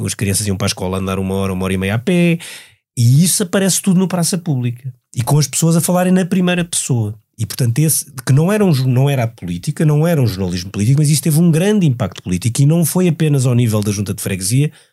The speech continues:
ou da Câmara, que levantou, eh, a ministros problemas aos quais eles não estavam habituados a tratar, ou tratavam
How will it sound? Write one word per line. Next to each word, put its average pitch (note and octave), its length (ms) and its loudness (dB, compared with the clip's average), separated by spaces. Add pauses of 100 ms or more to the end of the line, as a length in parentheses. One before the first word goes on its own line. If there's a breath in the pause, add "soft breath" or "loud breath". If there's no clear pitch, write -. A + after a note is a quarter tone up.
(140 loud breath)
ou C#3+ 100 2
da E3 100 2
Câmara, D3 340 0
que - 120 -4
levantou, A#2+ 760 2 (720 loud breath)
eh, G#2 220 -2 (100)
a B2 60 0
ministros A#2 580 2
problemas C#3+ 600 2
aos D#3 100 0
quais E3 220 0
eles D#3+ 180 2
não G3 160 2
estavam B2+ 460 -2
habituados G2 480 -4
a A2+ 40 -4
tratar, A#2+ 380 -2
ou E3 60 2
tratavam F3+ 600 -2